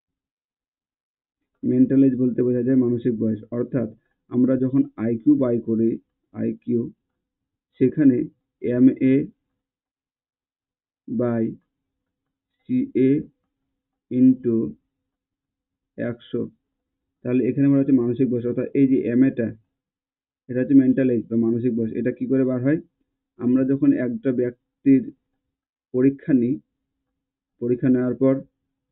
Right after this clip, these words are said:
তার যে score মানটা আসে, সেই score মানটাকে বলা হচ্ছে এমএ, এবং এই সিএ হলো তার কি বয়স, তার নিজের বয়স,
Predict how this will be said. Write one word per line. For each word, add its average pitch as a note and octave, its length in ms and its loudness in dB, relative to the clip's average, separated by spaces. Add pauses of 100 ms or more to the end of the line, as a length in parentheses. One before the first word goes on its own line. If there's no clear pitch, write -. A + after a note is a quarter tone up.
তার B2 320 -4 (120)
যে B2 240 2
score C3+ 280 -2
মানটা C3 300 2
আসে, A2 380 -6 (520)
সেই C3+ 180 4
score C3 240 -2
মানটাকে B2 340 0
বলা B2 180 -2
হচ্ছে A#2+ 220 -2
এমএ, A#2 220 0 (640)
এবং B2 260 -2
এই C#3 120 2
সিএ C3+ 360 2
হলো C3 400 0 (380)
তার B2 200 -6
কি C#3+ 100 -2
বয়স, A#2 360 -2 (240)
তার A#2+ 120 -4
নিজের B2 340 2
বয়স, A2 260 0